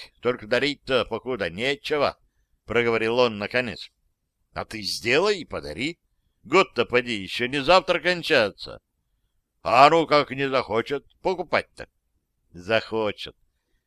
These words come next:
Помнишь про чудеса для царей? Вот, значит, нам тогда пора уже такое чудо начинать делать. Увидит, все купит. Что продавать будешь? Даже все, что ты еще не сделал, купит".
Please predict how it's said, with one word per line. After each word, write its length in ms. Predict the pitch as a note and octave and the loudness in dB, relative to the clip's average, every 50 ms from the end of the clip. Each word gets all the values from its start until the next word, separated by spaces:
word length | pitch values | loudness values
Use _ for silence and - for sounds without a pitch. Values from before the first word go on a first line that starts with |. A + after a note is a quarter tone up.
| _ - | _ 2
Помнишь 540 | A#2+ D#3 G3 G#3 G#3 F#3+ E3+ - - - - | 6 6 6 6 4 2 -2 -2 -4 -4 -4
про 180 | A#2+ B2 C3 | -2 -2 -2
чудеса 540 | - - - C#3 C3 C#3+ C#3+ - - A#2+ F#2+ | -2 -4 -6 -6 -6 -6 -6 -4 -2 -2 -2
для 180 | D#2+ D#2+ F2+ G2+ | -2 -4 -8 -10
царей? 400 | - - B2 B2 G2 C2 - - _ _ _ _ _ _ _ _ _ _ _ | -6 -4 -4 -4 -4 -6 -10 -14 _ _ _ _ _ _ _ _ _ _ _
Вот, 240 | - C#3+ F3+ F#3 D3 | 4 4 4 4 4
значит, 380 | E3 F3+ E3+ - D#3 D#3+ C#3+ _ _ _ _ _ _ _ _ | 2 0 0 0 -2 -6 -8 _ _ _ _ _ _ _ _
нам 240 | - A#2+ D3 F3 - | 0 2 2 2 2
тогда 260 | - D3+ C3+ C#3 D3+ | 0 0 0 0 0
пора 280 | - - C3 C3+ C#3+ C#3+ | 4 4 6 6 6 4
уже 200 | C3+ A2 C3+ D3+ | 2 2 -2 -2
такое 360 | - C#3 A#2 - C3+ C#3 C#3 | -2 -4 -4 -2 -2 -2 -2
чудо 320 | - - D3+ D#3 C#3 C#3 B2+ | -2 -4 -6 -4 -4 -4 -4
начинать 440 | B2 A#2+ - - B2 C#3+ D#3 D#3 | -4 -6 -8 -6 -4 -4 -4 -4
делать. 460 | - D3 D3+ B2+ F2 C2+ C2 - _ _ _ _ _ _ _ _ _ _ _ _ - | -4 -2 -2 -2 -4 -6 -10 -16 _ _ _ _ _ _ _ _ _ _ _ _ -8
Увидит, 500 | F#2 A#2 D3 G3 A3+ G#3 D#3 G#2 - _ _ _ _ _ _ _ | -2 2 4 4 4 4 0 -6 -12 _ _ _ _ _ _ _
все 260 | - - D#3+ F#3+ F#3+ | 0 2 4 4 4
купит. 300 | - E3 - - - - _ _ _ _ _ | 2 -4 -8 -8 -12 -20 _ _ _ _ _
Что 220 | _ - D3 D#3+ D#3+ | _ 0 2 2 4
продавать 440 | D#3+ D#3 D3 C3 C3 C3+ C#3 C#3+ | 4 2 2 4 6 6 4 4
будешь? 400 | C#3 D#3 D3 C#3+ C3+ - - - _ _ _ _ _ _ _ _ | 2 -2 -8 -6 -8 -8 -10 -14 _ _ _ _ _ _ _ _
Даже 360 | - D#3 E3+ E3+ F3 F3 E3+ D3+ | 6 8 8 8 8 6 4 2
все, 400 | - - F#3 F#3+ F#3 F3+ E3 - | 2 2 2 4 4 4 2 0
что 160 | - D#3+ D3+ | -2 -4 -4
ты 120 | C#3 D#3 | -4 -4
еще 240 | D#3 C#3+ - D3+ D#3+ | -4 -4 -4 -4 -4
не 160 | D#3 D#3+ D3+ | -4 -4 -6
сделал, 440 | A#2 - G#2+ A#2 C3 C#3+ C#3 B2+ - | -6 -2 -2 0 0 0 -2 -4 -4
купит". 420 | - D3 C#3 - C#2+ - _ _ | -6 -8 -8 -8 -12 -16 _ _